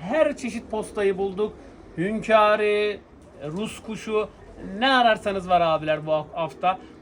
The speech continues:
Pazartesi yirmi otuzda herkesi YouTube sayfamıza bekliyoruz. YouTube sayfamız Bursalı Ozan Yılmaz. Abilerimiz çok söyledi. "Abi bir ben alayım, şunu alayım, bunu alayım." Hiç kimseye bir tane kuş vermedim. Yayında nasılsa aynı şekilde.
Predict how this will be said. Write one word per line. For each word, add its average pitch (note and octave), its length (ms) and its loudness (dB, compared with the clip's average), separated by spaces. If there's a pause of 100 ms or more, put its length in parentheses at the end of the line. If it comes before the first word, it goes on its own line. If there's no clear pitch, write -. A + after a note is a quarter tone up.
(120)
Pazartesi A#3+ 760 2 (180)
yirmi A3+ 360 -2
otuzda G#3+ 460 -2
herkesi A3 720 -2 (220)
YouTube A3 320 -10
sayfamıza G3+ 580 -2
bekliyoruz. G3+ 560 -6 (520)
YouTube A3+ 300 -8
sayfamız G3 500 2
Bursalı G#3 320 2
Ozan G3+ 280 4
Yılmaz. A3 580 2 (760)
Abilerimiz A#3+ 480 0
çok B3 200 -4
söyledi. G#3 540 0 (280)
"Abi A#3+ 240 2 (100)
bir A#3 100 -6
ben A#3 160 2
alayım, G#3+ 280 0
şunu B3+ 260 0
alayım, A3 300 4
bunu A#3 120 -2
alayım." B3+ 180 0
Hiç - 80 -14
kimseye A#3+ 360 -6
bir D4+ 80 -4
tane A3+ 280 -2
kuş - 220 -14
vermedim. A3+ 420 -2 (200)
Yayında A#3+ 340 -2
nasılsa A#3 380 -2
aynı A3+ 200 -2
şekilde. G#3 500 -6